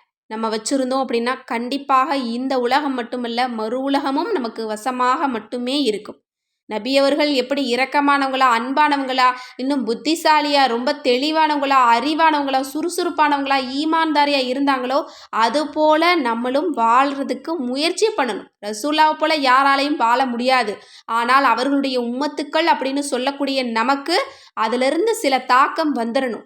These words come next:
அதிலிருந்து சில படிப்பினையை பெற்று நம்மளும் அது போல வாழ முயற்சிக்கணும். இதைத்தான் ரசூலுல்லாவும் விரும்புவாங்க. எனவே இன்றைக்கு ரசூலுல்லாவை பத்தி நிறைய விஷயங்கள் நம்ம தெரிஞ்சுக்கிட்டோம் அப்படின்னு நான் நினைக்கிறேன். இப்போ அந்த நம்ம ஓத போற அந்த சிறந்த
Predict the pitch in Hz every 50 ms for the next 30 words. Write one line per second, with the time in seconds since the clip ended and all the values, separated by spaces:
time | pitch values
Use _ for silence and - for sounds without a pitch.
0 | _ _ _ - 208 220 233 254 269 294 302 330 330 - 311 262 233 - 233 233
1 | 240 311 285 - 339 320 330 320 311 294 - 269 247 254 - 349 381 330 262 240
2 | 262 285 320 359 554 539 - - _ _ _ _ - 208 226 247 262 - 294 311
3 | 330 349 277 233 233 240 247 262 269 302 381 277 240 240 262 294 320 330 - 320
4 | 269 285 277 320 415 370 247 214 220 233 285 311 285 233 240 - 285 285 277 247
5 | 247 277 370 320 220 226 214 208 208 202 - 220 196 - _ _ _ _ _ _
6 | - 208 214 220 277 330 339 247 247 247 285 294 285 285 311 277 240 247 262 -
7 | 254 262 254 254 247 247 220 - 262 262 240 214 220 220 240 262 285 277 285 285
8 | 254 247 247 240 233 226 220 220 226 226 247 240 240 226 220 233 247 254 247 247
9 | 220 226 226 233 226 214 214 214 208 220 220 - 226 262 330 494 - - - -
10 | - 240 240 247 - 311 427 339 262 233 226 202 - - - _ _ _ _ -
11 | 220 208 202 214 196 - - 240 247 277 311 330 302 - 294 285 277 277 254 233
12 | 220 226 220 - 269 262 285 294 294 285 269